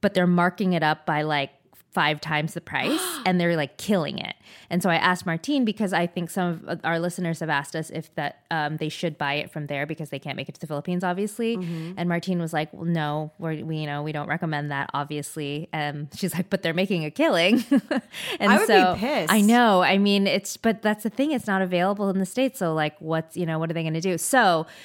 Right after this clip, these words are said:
Speaker 1: they're working on it is the
Speaker 2: Okay.
Speaker 1: good news. However, because of the collaboration with Rose Inc, which is Rosie Huntington-Whiteley's e-com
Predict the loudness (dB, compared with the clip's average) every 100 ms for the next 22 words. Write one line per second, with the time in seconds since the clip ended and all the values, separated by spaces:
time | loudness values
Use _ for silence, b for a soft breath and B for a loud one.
0 | B B 2 4 4 2 -2 0 0 0
1 | 0 -4 -2 0 0 0 -4 -4 -4 0
2 | 4 4 4 2 2 2 0 -4 -2 0
3 | 2 0 -2 -4 0 0 0 -2 -2 -4
4 | -2 -2 -2 -4 -6 -6 -6 -4 -2 -2
5 | 0 0 -2 -2 -2 -2 -4 -8 -8 -18
6 | _ -4 -4 -2 0 2 2 2 0 -2
7 | -4